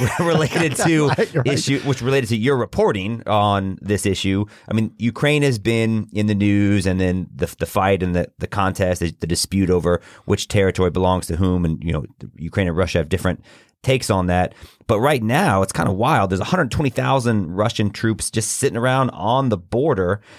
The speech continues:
Speaker 1: uh, poised to invade. And
Speaker 2: Yep.
Speaker 1: so, you know, as, you know, luckily, diplomat in chief Joe Biden, he's on it. Don't
Speaker 2: Right,
Speaker 1: worry about
Speaker 2: right,
Speaker 1: it.
Speaker 2: right.
Speaker 1: Uh, he said, quote, "I made it very clear to Vladimir Putin,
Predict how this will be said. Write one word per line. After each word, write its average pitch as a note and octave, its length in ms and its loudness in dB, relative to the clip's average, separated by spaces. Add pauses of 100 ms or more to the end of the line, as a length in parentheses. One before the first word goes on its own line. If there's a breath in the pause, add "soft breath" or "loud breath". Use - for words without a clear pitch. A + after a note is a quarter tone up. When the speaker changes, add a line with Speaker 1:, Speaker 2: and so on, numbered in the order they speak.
(120 loud breath)
Speaker 1:
uh, G2 180 2
poised C3 720 0
to A#2+ 140 0
invade. A2+ 460 0
And - 200 -2
Speaker 2:
Yep. A2 80 2
Speaker 1:
so, F#2+ 240 4
you G2 100 0
know, F#2 100 0
as, F#2+ 280 0
you F2+ 100 -6
know, D#2+ 80 -10 (320)
luckily, A#2 380 0
diplomat G#2+ 460 0
in F2+ 60 -6
chief G#2+ 260 -4
Joe F#2 140 -2
Biden, A2+ 360 0
he's G#2 140 2
on F#2 180 0
it. A#2 120 -4 (200)
Don't B2 100 2
Speaker 2:
Right, B2 100 2
Speaker 1:
worry G#2+ 120 4
about G#2 200 0
Speaker 2:
right, C3 100 2
Speaker 1:
it. - 140 -10
Speaker 2:
right. B2+ 260 0 (100)
Speaker 1:
Uh, G#2 300 2
he A2 120 2
said, G#2 320 2
quote, A#2 240 2
"I A2+ 60 2
made A#2+ 180 2
it F#2 60 -2
very G#2 320 2
clear F#2 320 0
to E2+ 80 -2
Vladimir E2 280 -2
Putin, E2 360 -4